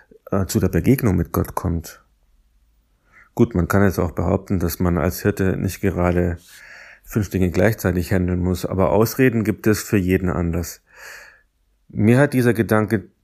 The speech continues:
doch ziemlich geholfen, auch zu erkennen, dass ich meine Gegenwart wirklich mehr wahrnehmen will. Viel zu leicht habe ich schon einen brennenden Dornbusch übersehen,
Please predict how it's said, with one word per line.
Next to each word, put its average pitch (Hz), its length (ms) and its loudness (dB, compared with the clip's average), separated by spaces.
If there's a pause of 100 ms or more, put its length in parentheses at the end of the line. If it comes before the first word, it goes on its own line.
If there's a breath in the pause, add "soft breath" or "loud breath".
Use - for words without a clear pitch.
(240)
doch - 340 0
ziemlich 120 380 0
geholfen, 101 800 0 (1000)
auch 107 180 2
zu - 140 0
erkennen, 107 400 2
dass 92 200 -2
ich 87 220 -4
meine 104 460 4
Gegenwart 98 720 -2
wirklich 110 920 -2 (680)
mehr 104 340 0
wahrnehmen 98 920 0
will. 98 480 2 (2750 loud breath)
Viel 135 280 2
zu - 100 -4
leicht 107 340 4
habe 95 200 0
ich 90 60 -6
schon 95 400 -2
einen 98 260 -2
brennenden 92 520 0
Dornbusch 95 460 0
übersehen, 90 600 0